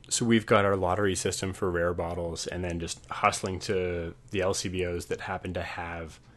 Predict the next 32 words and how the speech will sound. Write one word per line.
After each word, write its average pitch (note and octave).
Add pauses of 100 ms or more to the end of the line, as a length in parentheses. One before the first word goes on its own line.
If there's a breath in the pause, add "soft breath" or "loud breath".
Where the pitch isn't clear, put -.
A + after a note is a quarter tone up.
(360 soft breath)
the E2+
whiskeys F2
we're F2+
looking F2+
for. F#2 (160)
Uh, F2+ (200)
but G#2
in G2
the G2+
U G#2+
S, C3+
you A#2
need A#2+
to A2
take, G2+
like, F#2 (480 loud breath)
a -
significant B2+
amount A#2+
of G2
capital G#2+
and A2
constantly A2
invest G2
it G2
into F#2+
a F#2
relationship F2+
with F2+
your F2+
local E2+
guy. F2